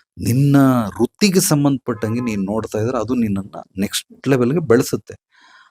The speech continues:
ಅದು ಬಿಟ್ಬಿಟ್ಟು ಈ ತರ ಎಲ್ಲ ಕಚಡಗಳು, ಅಂದ್ರೆ ನಿನ್ನನ್ನ ಭ್ರಮೆ ಲೋಕಕ್ಕೆ ತಳ್ಳುವಂಥದ್ದು, ಕಲ್ಪನಾ ಲೋಕಕ್ಕೆ, ಊಹಾ ಲೋಕಕ್ಕೆ ತಳ್ಳುವಂಥದ್ದನ್ನ ಖಂಡಿತವಾಗ್ಲೂ ನೋಡ್ಬೇಡಿ. ಇದು ನಿಮ್ಮನ್ನ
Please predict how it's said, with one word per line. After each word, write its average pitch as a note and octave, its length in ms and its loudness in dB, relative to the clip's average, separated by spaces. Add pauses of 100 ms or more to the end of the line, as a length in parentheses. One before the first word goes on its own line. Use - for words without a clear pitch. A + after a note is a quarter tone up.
(100)
ಅದು G2 180 -4
ಬಿಟ್ಬಿಟ್ಟು A2 380 0
ಈ G2 160 2
ತರ G2+ 180 -2
ಎಲ್ಲ F2+ 280 -2 (120)
ಕಚಡಗಳು, E2+ 760 -6 (140)
ಅಂದ್ರೆ F#2 380 2 (220)
ನಿನ್ನನ್ನ F#2 380 -2
ಭ್ರಮೆ G#2 400 0
ಲೋಕಕ್ಕೆ G#2 420 -2
ತಳ್ಳುವಂಥದ್ದು, F2 680 -6
ಕಲ್ಪನಾ G2+ 480 0
ಲೋಕಕ್ಕೆ, F2 480 -8
ಊಹಾ G#2 400 2
ಲೋಕಕ್ಕೆ F#2 520 -4
ತಳ್ಳುವಂಥದ್ದನ್ನ F2+ 640 -8 (580)
ಖಂಡಿತವಾಗ್ಲೂ G2+ 640 0
ನೋಡ್ಬೇಡಿ. F2 580 -6 (400)
ಇದು G2+ 240 2
ನಿಮ್ಮನ್ನ F#2+ 460 0